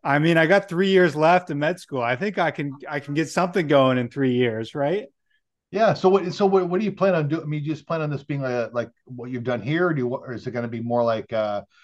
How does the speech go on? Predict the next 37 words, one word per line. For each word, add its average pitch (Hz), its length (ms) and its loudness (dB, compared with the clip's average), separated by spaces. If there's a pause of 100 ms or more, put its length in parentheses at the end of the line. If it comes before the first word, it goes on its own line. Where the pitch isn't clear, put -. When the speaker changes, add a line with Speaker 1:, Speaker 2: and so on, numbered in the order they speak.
(220)
Speaker 2:
a 104 80 -6
weekly 123 360 -4
venting 131 500 -6
session 156 480 -2
or 107 140 -2
a 98 60 -6
combination 123 680 -6
of 101 80 -10
the 101 80 -10
two, 151 460 -4 (180)
or? 95 460 -6 (340)
Speaker 1:
I, 139 240 2 (100)
I 135 220 2
don't 147 280 4
have 135 260 4
much 127 280 2
of 131 60 -6
a 127 80 -2
plan, 139 500 0
really 139 360 0
just 127 200 -4
to 123 80 -12
talk 123 360 0
to - 80 -18
people 120 300 -2
that 113 80 2
I 107 80 2
find 107 300 -4
interesting, 101 760 -10
mostly 135 400 2
in 123 140 4
Speaker 2:
Gotcha. 113 200 -2 (440)
Speaker 1:
the, 151 40 -4
in 127 80 0
the 120 80 0
healthcare 131 680 0
space. 127 640 -2